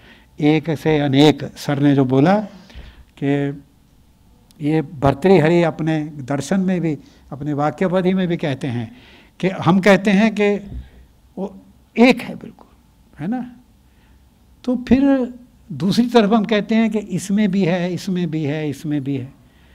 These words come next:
Brahma इन सब में है,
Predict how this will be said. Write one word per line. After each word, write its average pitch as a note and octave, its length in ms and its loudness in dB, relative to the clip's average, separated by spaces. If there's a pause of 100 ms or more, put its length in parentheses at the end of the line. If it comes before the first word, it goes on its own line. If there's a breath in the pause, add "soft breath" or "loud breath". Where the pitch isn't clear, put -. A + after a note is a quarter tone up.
(560 soft breath)
Brahma A3 580 6 (760)
इन B3 220 2
सब D#3+ 320 -2
में A#3 240 6
है, D#3 440 4